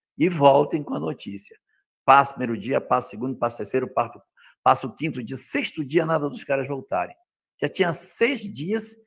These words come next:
que esses homens tinham adentrado a mata pra ver o que era, nada. Esquece. Aí eles descem de novo pra buscar água na praia. Quando eles estão ali pegando água, aparece uma quantidade grande de mulheres.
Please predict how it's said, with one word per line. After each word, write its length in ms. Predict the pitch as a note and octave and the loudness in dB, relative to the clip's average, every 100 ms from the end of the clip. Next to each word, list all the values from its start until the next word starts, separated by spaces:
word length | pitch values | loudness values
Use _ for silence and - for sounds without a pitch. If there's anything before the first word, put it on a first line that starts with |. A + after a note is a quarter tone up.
| _ _ _ | _ _ _
que 60 | D#3 | 0
esses 240 | D3+ C#3+ | 0 2
homens 240 | D#3 D#3 D3 | 2 2 0
tinham 180 | D3+ | 2
adentrado 560 | D3 C#3 C#3 - C3+ C3+ | 2 2 0 2 4 4
a 80 | B2 | 2
mata 400 | A#2+ C3 D3 C3 | 4 2 2 0
pra 180 | B2 A#2 | 2 0
ver 140 | A#2+ | 0
o 80 | A#2 | -6
que 140 | B2 | -2
era, 300 | A#2 C3+ C#3+ - _ _ | 0 0 -2 -14 _ _
nada. 480 | C3+ A#2 G2+ F2+ F2 _ _ _ _ _ _ _ _ | -2 0 0 -4 -14 _ _ _ _ _ _ _ _
Esquece. 560 | - - G#2+ F2 - - _ _ _ _ - | -18 -4 -2 -2 -8 -20 _ _ _ _ -4
Aí 220 | A2+ B2 | 4 4
eles 240 | C#3+ D3 C3+ | 4 0 0
descem 640 | - C#3 D3+ D#3+ D#3 D#3 | 4 8 8 4 -2 -6
de 120 | D3 | -4
novo 380 | C#3 C3 C#3 D3 | 2 4 4 0
pra 180 | C#3 B2+ | 0 0
buscar 380 | A2 A#2 - A#2 | -2 -6 0 4
água 340 | A#2 B2 A#2+ | 4 2 0
na 140 | A#2+ | -2
praia. 460 | A#2 A#2+ A2+ C3+ D#3 | -2 2 2 2 0
Quando 180 | C3+ B2+ | -4 -6
eles 200 | B2 A#2 | -6 -8
estão 300 | A#2 C#3 C3 | -6 -4 -2
ali 180 | B2 B2+ | -2 -4
pegando 440 | A#2+ A#2+ A#2+ A2+ | -6 -6 -4 0
água, 320 | A#2+ B2+ C3 _ _ _ - | 2 0 -6 _ _ _ -8
aparece 440 | A#2 C3+ C#3 - | -6 -4 -6 -4
uma 100 | C3+ | -4
quantidade 500 | C#3+ C#3 - C3+ C3+ | -4 -6 -2 -4 -4
grande 800 | A#2 G2+ A2 D#3+ F3 F3 D#3+ B2 | -10 -8 4 6 8 6 2 -4
de 120 | B2 | -4
mulheres. 880 | A#2 G#2+ G2 G2 F#2+ F#2 F2+ - | -4 -2 -2 -2 -4 -8 -16 -18